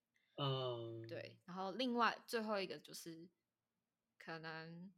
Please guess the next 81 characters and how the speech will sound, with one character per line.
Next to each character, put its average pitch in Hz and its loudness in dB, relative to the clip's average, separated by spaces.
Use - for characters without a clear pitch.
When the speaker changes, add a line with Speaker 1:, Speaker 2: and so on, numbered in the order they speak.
Speaker 2:
你 165 -8
现 196 -2
实 170 -4
生 175 0
活 180 -2
中 175 -2
有 151 -4
一 - -8
个 - -8
压 151 -2
力， 160 -12
就 262 2
是 302 4
跟 247 4
第 247 2
二 214 0
个 - -4
有 165 -4
一 - -6
点 175 -4
像， 160 -8
但 196 -4
是 226 0
你 175 -6
确 214 -2
定 185 -4
你 170 -10
现 185 -4
实 165 -8
生 180 -6
活 180 -6
中 170 -8
有 156 -10
一 156 -12
个 156 -14
压 156 -8
力， 156 -12
然 165 -6
后 185 -4
它 190 -2
一 220 0
直 165 -6
是 175 -8
没 165 -6
有 - -6
排 - -12
解 - -14
的， - -20
然 170 -10
后 165 -4
所 - -4
以 196 -2
你 175 -4
永 170 -4
远 180 -2
都 160 -6
会 165 -6
做 165 -6
这 160 -12
个 - -14
噩 165 -6
梦， 143 -16
或 202 0
是 202 0
一 196 -2
个 165 -4
创 175 -2
伤 - -14
之 - -14
类 160 -4
的， - -16
这 - -14
样。 - -12
所 302 4
以 - 6
我 220 4
觉 185 2
得 214 4
这 330 -6
三 285 -6
种 - -8